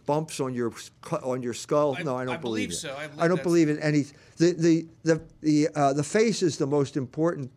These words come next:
Speaker 1: part of the human body because it mirrors the soul more effectively than any other part of the body. Uh, the eyes are the windows to the soul.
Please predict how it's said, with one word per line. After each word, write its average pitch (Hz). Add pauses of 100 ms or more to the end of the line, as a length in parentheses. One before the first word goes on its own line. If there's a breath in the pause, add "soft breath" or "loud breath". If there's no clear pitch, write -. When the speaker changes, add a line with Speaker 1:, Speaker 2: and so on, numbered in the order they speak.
(120)
Speaker 1:
part 123
of 117
the 117
human 120
body 120
because 110
it 127
mirrors 123
the 104
soul 127 (320 loud breath)
more 139
effectively 123
than 113
any 127
other 120
part 117
of 107
the 101
body. 107
Uh, 101
the 113
eyes 127
are 123
the 113
windows 131
to 127
the 110
soul. 107